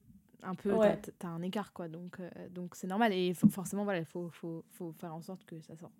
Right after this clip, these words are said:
Speaker 1: pas avec trop de, d'espace entre les deux, quoi.
Speaker 2: Ouais, mais du coup, euh, ouais, après Supernova, j'ai encore d'autres projets de livres et j'aimerais vraiment continuer à écrire. Et, euh, et c'est
Speaker 1: Ouais.
Speaker 2: vraiment ça que j'aime, en fait.
Speaker 1: Je vois ça. Et du coup, euh, si tu devais donner, euh, deux, trois conseils à des, alors, jeunes auteurs, euh, j'entends jeunes auteurs par auteur débutant plutôt que auteur, euh, vraiment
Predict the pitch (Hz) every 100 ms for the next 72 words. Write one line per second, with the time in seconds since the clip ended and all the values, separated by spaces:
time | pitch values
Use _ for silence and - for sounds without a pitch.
0 | _ 175 - 151 - - 139 143 - _
1 | _ _ 180 - 175 165 185 185 190 233
2 | 208 208 - - - 220 214 202 214 -
3 | 269 254 202 196 214 226 262 - 233 233
4 | 247 254 214 202 220 214 254 269 240 226
5 | 208 277 240 208 202 208 202 214 220 208
6 | 214 208 185 - 220 214 196 180 - -
7 | - 196 208 202 240 262 240 - 220 208
8 | 208 202 - 208 190 185 180 170 - _
9 | - - - - - 240 196 226 226 330
10 | 349 226 220 220 233 220 240 240 226 214
11 | 233 269 214 220 233 277 262 226 220 226
12 | 226 185 196 190 190 185 196 220 233 240
13 | 254 269 220 196 185 202 196 185 208 196
14 | 190 214 208 175 202 196 208 190 180 190
15 | 196 220 214 196 214 208 185 185 202 185
16 | 170 165 175 175